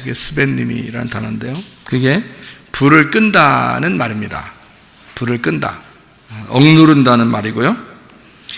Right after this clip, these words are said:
아, 그러니까 뭔가 이렇게 좀 기를 못 피게 하는 거 있잖아요.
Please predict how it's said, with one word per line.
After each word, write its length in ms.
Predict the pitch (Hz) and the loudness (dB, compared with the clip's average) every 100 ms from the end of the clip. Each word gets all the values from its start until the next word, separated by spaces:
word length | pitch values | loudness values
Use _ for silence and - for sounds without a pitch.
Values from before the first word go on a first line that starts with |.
| - - - | -18 -18 -10
아, 220 | 123 117 | -8 -6
그러니까 320 | 120 120 135 | -6 -2 0
뭔가 260 | 131 135 135 | 2 2 2
이렇게 840 | 127 - 131 131 123 123 120 135 - - _ - - - - - - - - | 0 0 2 0 -2 -8 -14 -18 -20 -20 _ -16 -14 -12 -12 -14 -16 -16 -6
좀 260 | 123 117 113 - | -2 -2 -2 0
기를 300 | - 135 123 | 4 4 4
못 180 | 127 | 0
피게 200 | 123 135 | 0 0
하는 180 | 135 127 | 2 0
거 80 | 131 | 0
있잖아요. 500 | 127 135 120 120 156 | 0 0 -2 -4 -8